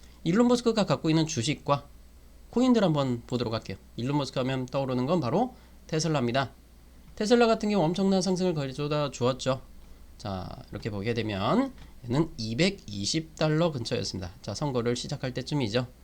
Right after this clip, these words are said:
그리고 나서 사백오십 달러로 넘었어요. 자, 두 배의 상승을, 테슬라 주가가 한 달여 동안 두 배의 상승을 가져다 줬다.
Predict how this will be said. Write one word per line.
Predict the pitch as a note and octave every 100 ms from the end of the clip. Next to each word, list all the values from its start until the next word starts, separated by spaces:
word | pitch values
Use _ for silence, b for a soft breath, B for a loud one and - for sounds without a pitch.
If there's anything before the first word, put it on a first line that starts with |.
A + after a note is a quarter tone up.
| - - - - -
그리고 | - G3+
나서 | A3 G#3
사백오십 | D#3 E3 D#3+ C#3+ -
달러로 | D3+ D#3
넘었어요. | C3+ G2+ B2 - G2 F2 -
자, | G#2
두 | - A2 A2+
배의 | C3 C3+
상승을, | B2+ B2 C3+ B2 A2+ F3 C4 B3+ B B
테슬라 | - A#2 A#2 A#2
주가가 | - G#2+ C#3+ A#3 C4 - - - -
한 | - C3
달여 | C3 C3 B2+ B2 B2
동안 | D3 G3 A#3 C4+ B3+ - - -
두 | A2
배의 | A2+ B2+
상승을 | C3 A#2+ C#3+ F3+
가져다 | F3 - C3 C3+ C#3+
줬다. | G#2 - - C3